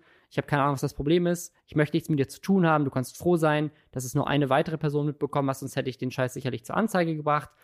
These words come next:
Und ich würd mal ganz vorsichtig sein mit deinen Aussagen. So viele Mädels haben mir geschrieben bezüglich ihrer Geschichten. Dein Name kam darin auch vor. Leon ist sicherlich der Extremere von euch gewesen, aber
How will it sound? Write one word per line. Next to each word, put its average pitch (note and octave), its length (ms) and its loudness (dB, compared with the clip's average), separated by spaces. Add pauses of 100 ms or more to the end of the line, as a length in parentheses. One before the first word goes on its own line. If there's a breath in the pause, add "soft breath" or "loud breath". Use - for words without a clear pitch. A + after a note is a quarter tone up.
(260 soft breath)
Und E3 140 6
ich C#3+ 80 4
würd D3+ 140 0
mal C#3+ 80 2
ganz C#3+ 200 0
vorsichtig C3+ 360 -4
sein B2+ 140 0
mit A#2+ 80 -2
deinen B2 120 -2
Aussagen. C#3+ 400 0
So D3+ 140 4
viele E3+ 240 0
Mädels F3 380 4
haben E3+ 100 2
mir D#3+ 80 2
geschrieben D#3 360 -2
bezüglich C#3 380 -4
ihrer F#3 240 2
Geschichten. D#3+ 500 0 (280 soft breath)
Dein C#3+ 240 4
Name C#3+ 260 2
kam C3 240 -4
darin A#2+ 240 -2
auch E3+ 180 2
vor. D#3 380 0 (260 soft breath)
Leon D3+ 520 4
ist - 160 -10
sicherlich C3 280 0
der - 100 -6
Extremere E3 440 2
von D3 140 -4
euch C3+ 160 -2
gewesen, C#3+ 440 -6
aber C#3 360 2